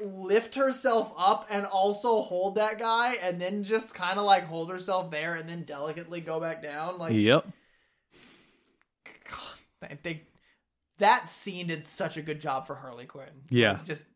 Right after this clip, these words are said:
Speaker 1: showed how freaking insanely awesome she actually is.
Speaker 2: I was, I was like, "Oh, that's who that character's supposed to be."
Speaker 1: Yeah.
Speaker 2: <laughs>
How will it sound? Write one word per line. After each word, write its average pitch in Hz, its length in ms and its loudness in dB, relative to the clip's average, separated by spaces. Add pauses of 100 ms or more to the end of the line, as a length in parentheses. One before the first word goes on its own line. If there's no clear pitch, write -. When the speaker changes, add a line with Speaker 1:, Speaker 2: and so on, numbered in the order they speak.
(120)
Speaker 1:
showed - 360 2
how 185 220 4 (640)
freaking 392 280 8
insanely 214 500 2
awesome 208 360 4
she 175 240 -6
actually 165 400 -2
is. 147 280 -6
Speaker 2:
I 123 160 4
was, 127 340 6
I 127 100 4
was 117 140 4
like, 107 180 4
"Oh, 165 240 10
that's 127 380 6
who 151 140 10
that 110 180 6
character's 104 400 2
supposed 135 360 4
to 113 60 4
be." 127 220 8
Speaker 1:
Yeah. 104 180 4 (340)
Speaker 2:
<laughs> 180 80 4